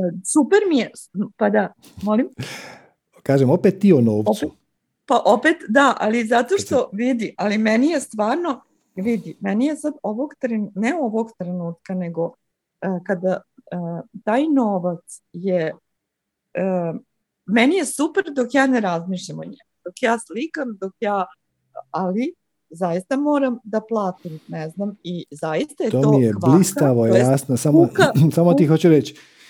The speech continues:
Speaker 2: ima
Speaker 1: Dobro.
Speaker 2: više formi obilja. Novac je svakako jedan od njih. Znači, ja ne kažem, "Pusti ti novac, zaboravi ga, ne treba ti." Treba ti. Ali ti trebaju i drugi oblici obilja.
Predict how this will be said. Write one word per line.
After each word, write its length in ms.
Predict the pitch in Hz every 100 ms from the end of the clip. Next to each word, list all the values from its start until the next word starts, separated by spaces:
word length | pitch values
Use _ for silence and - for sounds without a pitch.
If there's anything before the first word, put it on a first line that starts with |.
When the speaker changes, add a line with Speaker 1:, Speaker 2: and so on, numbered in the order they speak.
| _
Speaker 2:
ima 500 | 131 190 220 196 160 -
Speaker 1:
Dobro. 260 | 214 196
Speaker 2:
više 520 | 220 226 - 185 170 - -
formi 640 | - 185 175 156 139 135 131
obilja. 600 | 113 110 113 92 85 82 78 - _ _ _ _ -
Novac 640 | 110 123 170 247 247 -
je 100 | 165
svakako 720 | 123 - 143 214 208 175 - 143
jedan 580 | 127 139 143 143 127
od 140 | 117 117
njih. 560 | 135 123 95 - - 107
Znači, 280 | 120 127 160
ja 100 | 160
ne 120 | 151
kažem, 500 | 196 190 170 165 151
"Pusti 260 | 180 175
ti 140 | 180 165
novac, 280 | 143 165 139
zaboravi 440 | 127 143 165 151
ga, 120 | 127
ne 140 | 127 127
treba 340 | 120 92 82
ti." 160 | - 80 _ _ _ -
Treba 560 | 151 139 107 82 78 76
ti. 240 | - - - - - - -
Ali 340 | 190 254 233
ti 140 | 220 202
trebaju 560 | 190 233 254 226 - -
i 180 | 240
drugi 440 | 175 233 277 180 135
oblici 540 | 135 139 170 - 196
obilja. 680 | 202 190 180 98 80 76